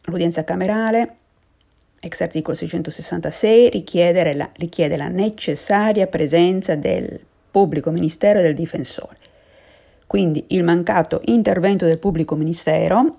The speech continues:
a causa dell'omessa o r-, o irregolare comunicazione dell'avviso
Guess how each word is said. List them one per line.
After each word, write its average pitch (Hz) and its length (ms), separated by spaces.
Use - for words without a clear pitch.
a 143 140
causa 170 440
dell'omessa 165 640
o 170 60
r-, 175 260
o - 360
irregolare 175 760
comunicazione - 680
dell'avviso 170 840